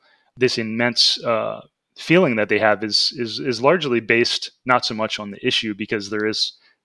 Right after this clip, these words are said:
such a much more variety and much more common ground on a lot of issues than people think.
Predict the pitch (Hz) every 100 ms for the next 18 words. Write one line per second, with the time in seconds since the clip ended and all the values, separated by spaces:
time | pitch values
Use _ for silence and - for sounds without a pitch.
0 | - - 139 - 113 104 101 - _ _
1 | 160 151 139 120 117 113 113 113 107 101
2 | 110 - 110 101 - 110 101 107 107 101
3 | 120 107 101 101 95 107 113 98 101 -
4 | 107 98 - 110 104